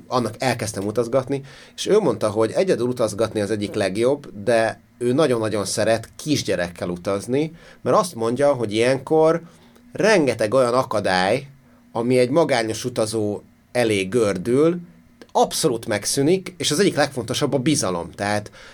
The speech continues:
egy olyan emberbe, aki hozza a mellkasán a másfél éves kislányát, azt egyből beengedik mindenhova, egyből bíznak benne,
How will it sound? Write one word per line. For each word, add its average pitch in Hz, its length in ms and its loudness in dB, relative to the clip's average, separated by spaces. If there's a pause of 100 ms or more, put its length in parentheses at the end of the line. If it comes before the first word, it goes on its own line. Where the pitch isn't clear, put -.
(300)
egy 113 300 -2
olyan 190 260 4
emberbe, 98 720 0
aki 110 280 -2
hozza 117 560 2
a - 200 -10 (480)
mellkasán 110 920 0
a 113 60 -4
másfél 123 440 2
éves 101 320 -2
kislányát, 165 720 0 (460)
azt - 320 -6 (420)
egyből 123 540 2
beengedik 92 580 -4
mindenhova, 113 680 0
egyből 120 360 2
bíznak 110 480 0
benne, 92 440 -2